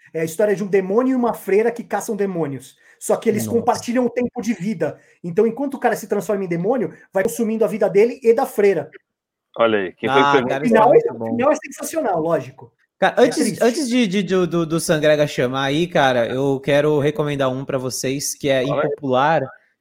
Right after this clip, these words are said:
Speaker 2: mas eu achei, assim, sensacional, que aborda o cotidiano japonês com, com muito bom humor, comédia, que é o, não sei se alguém aí do chat conhece, que é o Hataraku Mao-sama,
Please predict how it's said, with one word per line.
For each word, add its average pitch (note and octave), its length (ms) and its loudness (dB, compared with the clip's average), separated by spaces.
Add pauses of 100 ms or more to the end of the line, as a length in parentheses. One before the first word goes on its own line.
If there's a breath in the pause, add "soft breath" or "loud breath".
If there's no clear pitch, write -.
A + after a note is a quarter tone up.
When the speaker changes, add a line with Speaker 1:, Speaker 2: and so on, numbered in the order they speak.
Speaker 2:
mas D3+ 260 0
eu G3 100 6
achei, G3 280 2
assim, G3+ 420 -2
sensacional, B3+ 1040 0
que G3+ 80 2
aborda F#3 360 2
o - 20 -10
cotidiano F3+ 460 -2
japonês E3 480 -2
com, E3+ 200 -4
com D#3 140 -8
muito D#3+ 180 -4
bom D#3+ 160 2
humor, D3 360 2
comédia, C3+ 600 0 (380 soft breath)
que D#3 120 0
é D3 80 6
o, D3+ 360 4
não D3 100 -2
sei G#3 140 -6
se A#3+ 80 0
alguém G#3 180 2
aí G#3+ 60 0
do G#3+ 80 -2
chat G#3 260 0
conhece, E3 400 2
que E3+ 60 0
é D3 60 6
o D3 120 2
Hataraku F3+ 840 0
Mao-sama, G3+ 920 0